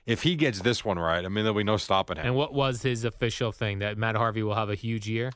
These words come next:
Speaker 1: Matt Harvey will have a huge year, and the Mets will be in the playoffs come October third or whatever.
Speaker 2: Nice.
Speaker 1: So, I, you know what? Nothing would surprise me anymore with what he does. He, he gets all these things, not all of them, a lot of them right. Of course, there was that thing with the bridge and the underwear and, uh, the
Speaker 2: Right.
Speaker 1: Speedo, so maybe not everything, but yeah.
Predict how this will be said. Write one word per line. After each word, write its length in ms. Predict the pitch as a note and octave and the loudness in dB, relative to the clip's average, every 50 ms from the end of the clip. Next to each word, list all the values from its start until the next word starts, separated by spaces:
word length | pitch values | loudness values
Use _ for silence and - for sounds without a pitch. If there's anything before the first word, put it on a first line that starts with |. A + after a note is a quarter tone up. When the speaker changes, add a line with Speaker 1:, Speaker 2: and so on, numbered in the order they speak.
| - _ | -4 _
Speaker 1:
Matt 160 | A2 A2+ A#2 | 4 4 6
Harvey 260 | G#2 A#2+ B2 B2+ B2 C3 | 6 6 4 4 4 4
will 140 | A#2+ A#2+ | 4 4
have 100 | A#2 A#2 | 4 4
a 60 | G#2+ G2+ | 2 0
huge 480 | - - - B2 B2 C3+ C#3 A#2+ A2 | -2 -2 0 2 2 2 2 2 4
year, 280 | A#2+ A2 G#2 G#2+ A2 A#2 | 4 6 6 6 4 2
and 280 | - A2+ G#2+ G2+ G2+ | 2 2 2 2 4
the 260 | G2 G2+ G2+ G2 G2+ G2 | 4 4 4 4 2 2
Mets 260 | G2+ G#2 G#2 - - | 2 2 0 2 0
will 60 | A2 | 2
be 80 | F#2+ G#2 | 2 2
in 60 | G2 F#2 | 0 0
the 60 | F2 | 0
playoffs 420 | - F#2+ F#2 F2 E2+ D#2+ - - | 0 2 2 4 4 2 2 0
come 160 | - - F#2+ | -4 0 2
October 400 | E2+ E2+ - - F#2 F2+ D2+ E2+ | 2 2 2 0 -2 0 0 -2
third 360 | E2 - - F2+ D#2 - C2+ - | -4 -2 -2 -2 -2 -2 -4 -10
or 100 | - - | -12 -10
whatever. 260 | - G2+ G2 F#2 F2+ | -8 -6 -6 -6 -6
Speaker 2:
Nice. 380 | F2 F2 - - - - - _ _ | -8 -10 -12 -12 -14 -16 -18 _ _
Speaker 1:
So, 280 | _ - - F#2+ F2 E2+ | _ -2 2 2 4 4
I, 160 | E2 F2+ A2 | 4 2 2
you 100 | C3 C#3+ | 4 4
know 120 | D#3 F3 F3 | 4 4 4
what? 220 | E3+ F3 E3+ B2+ | 4 4 2 2
Nothing 340 | C3 C#3+ D3+ C#3+ - D#3+ C#3+ | 2 2 2 2 2 2 2
would 100 | C3 - | 2 0
surprise 400 | - G#2+ - G#2 F#2+ F#2+ F2+ F2 | -2 -2 0 2 2 2 2 0
me 80 | G2+ | -2
anymore 260 | F#2+ F#2 F2+ F2+ F#2 F2+ | -2 -2 -2 -2 -2 -4
with 140 | E2 - | -4 -2
what 100 | F#2+ F#2 | -2 -2
he 100 | F2 F2 | -2 -2
does. 300 | E2+ D#2+ D#2+ D#2+ D#2+ D2 | -4 -2 -2 -2 -2 -4
He, 140 | - F#2+ F2 - - - | -6 -8 -10 -12 -16 -18
he 140 | - A2+ G2+ _ _ _ | -18 -18 -20 _ _ _
gets 180 | C#3 C3 - - | -10 -8 -8 -6
all 220 | - C3+ D3 D#3+ | -2 0 0 0
these 220 | C#3+ B2+ F#2 - | 0 0 -4 -4
things, 240 | - - E2+ D#2 D#2 D#2+ | -8 -10 -12 -12 -10 -10
not 220 | G2+ A2+ C3+ C#3 | -2 0 0 0
all 240 | - G#2 G#2 G2+ F#2 | 2 2 2 2 2
of 60 | E2+ | 0
them, 100 | D#2 D2+ | -2 -4
a 120 | - A2+ A#2 | -2 0 2
lot 200 | A#2+ A#2+ A#2 G#2+ | 4 4 4 2
of 120 | G2 E2 | 0 -2
them 120 | E2+ D#2+ D#2+ | -2 -4 -4
right. 220 | D#2+ D2+ D2+ - _ _ _ _ _ _ _ | -4 -4 -6 -10 _ _ _ _ _ _ _
Of 100 | _ - | _ -6
course, 140 | G2 F2+ - | -6 -2 0
there 100 | G#2 F#2+ | 0 0
was 120 | F#2 E2+ | 0 2
that 160 | F2+ F2+ - | 0 0 0
thing 120 | - G2 F#2 | 0 -2 -2
with 120 | E2+ - | -2 -4
the 80 | - E2 | -6 -4
bridge 320 | D2+ F#2+ F#2+ F2+ E2 E2+ | 0 2 2 2 2 0
and 80 | F2 F2 | -2 0
the 80 | F2 | 0
underwear 400 | F2+ F2 E2+ D#2+ D#2+ D#2+ D#2 D2+ | 0 0 0 0 0 -2 -2 -2
and, 120 | D2+ D#2 D#2 | -4 -4 -4
uh, 120 | D#2 - | -4 -2
the 60 | G2+ | -2
Speaker 2:
Right. 80 | G2+ G2+ G2 G2 G2+ | -2 -2 -2 -2 -2
Speaker 1:
Speedo, 280 | G#2 F#2 D#2 D2+ D2 | -2 -2 -2 -2 -6
so 100 | - - | -6 -4
maybe 220 | G2 F#2 F2+ E2 D#2+ | -4 -4 -4 -4 -4
not 120 | D#2+ D#2+ | -2 -2
everything, 380 | E2 D2+ D2+ C#2+ - C#2 C#2 C#2+ | -2 -2 -4 -6 -10 -14 -18 -16
but 140 | C#2+ C#2 - _ _ _ _ - - - - - - _ | -16 -18 -18 _ _ _ _ -4 -4 -4 -4 -6 -14 _
yeah. 220 | - - C2+ - | -12 -12 -10 -10